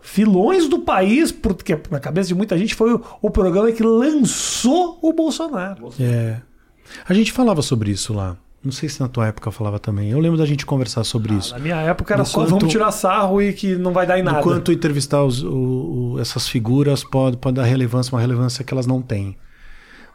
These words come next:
Speaker 2: Mas nem todas as figuras que a gente entrevistou, sem relevância na ocasião e pelo simples fato de elas serem polêmicas,
Speaker 1: Uhum.
Speaker 2: engraçadas, curiosas ou, ou
Speaker 1: Sim. Tomaram
Speaker 2: circenses, a gente
Speaker 1: É.
Speaker 2: tomaram essa proporção.
Speaker 1: Não, não, não. E também não era só o C Q C, o Bolsonaro era uma figura carimbi-,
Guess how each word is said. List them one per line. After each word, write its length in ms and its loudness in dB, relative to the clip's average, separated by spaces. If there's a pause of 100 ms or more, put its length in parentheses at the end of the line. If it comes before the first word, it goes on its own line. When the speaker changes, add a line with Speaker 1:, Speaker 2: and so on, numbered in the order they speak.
(160)
Speaker 2:
Mas 140 2
nem 120 4
todas 220 0
as 120 0
figuras 460 0
que 100 -8
a 20 -2
gente 260 -4
entrevistou, 680 -2
sem 260 -2
relevância 540 -2
na 80 0
ocasião 680 -2
e 40 -2
pelo 200 -4
simples 340 -6
fato 240 -6
de 60 -2
elas 140 -2
serem 200 0
polêmicas, 640 0 (100)
Speaker 1:
Uhum. 120 -2
Speaker 2:
engraçadas, 640 0
curiosas 720 2
ou, 340 2 (400)
ou 380 4
Speaker 1:
Sim. 380 -2 (360)
Tomaram 300 0
Speaker 2:
circenses, 600 2 (400)
a 140 2
gente 560 2
Speaker 1:
É. 140 -2
Speaker 2:
tomaram 400 2
essa 140 0
proporção. 400 -4
Speaker 1:
Não, 500 -8
não, 400 -12
não. 160 -14
E 60 2
também 220 -2
não 80 2
era 120 2
só 160 0
o 40 -2
C 140 -4
Q 120 -2
C, 240 0
o 120 2
Bolsonaro 380 -8
era 80 -4
uma 140 -2
figura 360 -2
carimbi-, 440 -2